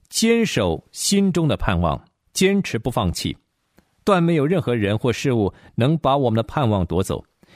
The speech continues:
虽然周围有不少的人和环境会夺走我们的盼望，但是我们可以倚靠神，不受他的影响。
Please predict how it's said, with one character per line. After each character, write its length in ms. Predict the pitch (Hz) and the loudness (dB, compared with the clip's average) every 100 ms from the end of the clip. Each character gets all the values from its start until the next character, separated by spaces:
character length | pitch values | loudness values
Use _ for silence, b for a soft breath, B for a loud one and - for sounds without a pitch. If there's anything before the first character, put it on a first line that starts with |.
| b b | b b
虽 160 | - 240 | -4 0
然 200 | 196 175 170 | 2 0 0
周 200 | 226 220 | 0 2
围 300 | 120 117 139 | 2 0 -2
有 160 | 143 131 | -2 -2
不 240 | - 240 | -2 -2
少 280 | 160 98 85 | 0 0 0
的 200 | 101 98 - | -2 -4 -4
人 440 | 110 98 104 160 | -2 2 2 -2
和 160 | - 117 | -2 -4
环 240 | - 82 | -2 -2
境 200 | 92 104 - _ | 0 -4 -6 _
会 220 | - 170 | -4 -2
夺 360 | 135 127 151 226 | -2 0 0 0
走 340 | 185 131 117 - | 0 -2 -2 -2
我 120 | 123 | -2
们 100 | 104 | 0
的 60 | 110 | 0
盼 240 | - 92 | -2 0
望， 180 | 90 - - B B B | 0 -2 -8 B B B
但 140 | 226 | -2
是 120 | 208 | 0
我 120 | 214 143 | 0 2
们 140 | 151 | 0
可 140 | - | 0
以 140 | 139 117 | -2 -2
倚 200 | 131 104 | -2 -4
靠 200 | - 110 | -2 -2
神， 300 | - 78 87 _ - | -2 -2 -4 _ -4
不 160 | 127 | -2
受 180 | 151 123 | 0 -2
他 140 | - 110 | -2 -2
的 80 | |
影 180 | 82 82 | 0 -2
响。 260 | 104 67 | -2 -4